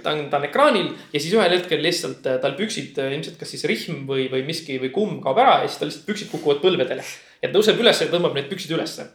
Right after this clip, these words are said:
Et siis hoolikalt vaadake, et kus ja kellel, millisel tegelasel. Ja siis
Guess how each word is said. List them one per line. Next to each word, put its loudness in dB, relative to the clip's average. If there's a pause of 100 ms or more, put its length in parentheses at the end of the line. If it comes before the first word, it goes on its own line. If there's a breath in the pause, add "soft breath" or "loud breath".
(460 soft breath)
Et -6
siis -6
hoolikalt 4
vaadake, 4
et -10
kus -4
ja 0
kellel, 6
millisel -4
tegelasel. 4 (500 soft breath)
Ja 0
siis -4